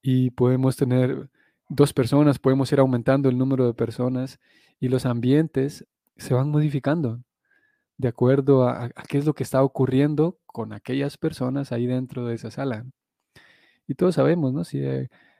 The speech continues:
cuando encontramos, no sé, a dos, a dos personas o a un grupo de personas que tienen, eh, tal vez una tristeza muy grande o que, o que porque hay a-, alguna tragedia ocurrió,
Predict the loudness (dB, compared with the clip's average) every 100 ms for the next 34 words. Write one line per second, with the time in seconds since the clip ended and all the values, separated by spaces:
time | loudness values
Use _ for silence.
0 | _ -6 -4 -2 -4 -4 0 0 0 -2
1 | -6 -8 -2 -2 0 -2 -6 -8 -20 _
2 | _ _ -12 -8 -6 -6 -2 0 0 0
3 | -2 -2 0 0 0 -4 -4 -4 -4 -4
4 | -8 -2 0 0 -4 -8 _ -20 _ -20
5 | -8 -4 0 0 0 -4 -6 -6 -4 -2
6 | -2 -2 0 4 4 4 4 4 4 2
7 | -2 -6 -8 _ _ _ _ -6 -6 -4
8 | -6 -4 -6 -10 -14 -6 -2 2 2 0
9 | -4 -4 -2 0 2 2 0 2 6 6
10 | 4 0 2 4 4 2